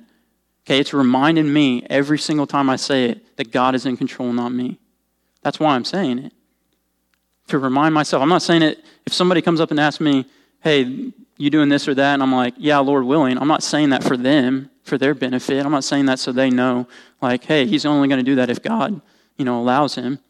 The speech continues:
That, that might happen. But I'm doing that because I need to be reminded in every circumstance and in every situation and in everything I do, I need to be reminded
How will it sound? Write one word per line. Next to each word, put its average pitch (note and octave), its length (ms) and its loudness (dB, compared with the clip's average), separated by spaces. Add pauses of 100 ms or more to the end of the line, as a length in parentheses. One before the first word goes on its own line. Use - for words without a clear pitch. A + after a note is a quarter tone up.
(300)
That, F#3 120 -2 (200)
that F3+ 260 -8
might C#3 280 -4 (140)
happen. C3+ 500 -6 (320)
But C#3+ 80 0
I'm D3+ 100 0
doing E3+ 220 2
that C#3 180 0
because B2+ 540 -2 (480)
I D#3 160 -2
need D#3+ 140 2
to D3 60 -2
be C#3+ 100 2
reminded B2 680 0 (300)
in C#3 140 -2
every C#3+ 400 0
circumstance C3 800 -4
and C#3 80 -4
in B2+ 80 0
every C#3+ 220 0
situation C3 840 -2 (180)
and C3+ 80 -4
in B2+ 80 -4
everything C#3+ 400 0
I C#3 120 2
do, B2+ 540 -2 (600)
I C3 140 -4
need D3+ 140 0
to E3 60 0
be D#3+ 140 -2
reminded C3+ 680 -2